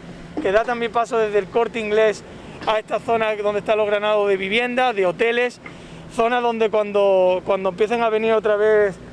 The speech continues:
eh, los turistas a nuestra ciudad tenemos que tenerla en orden. Al final, como yo digo, tenemos que ser una ciudad que esté preparada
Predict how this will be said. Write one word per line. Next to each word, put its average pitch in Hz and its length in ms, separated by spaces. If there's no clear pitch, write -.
eh, 233 120
los 214 160
turistas 220 300
a 214 40
nuestra 208 200
ciudad 202 260
tenemos 214 280
que 247 100
tenerla 208 420
en 190 80
orden. 233 380
Al 185 80
final, 214 320
como 220 180
yo 208 100
digo, 233 280
tenemos 202 240
que 220 60
ser 226 100
una 226 140
ciudad 214 180
que 214 80
esté 226 160
preparada 226 640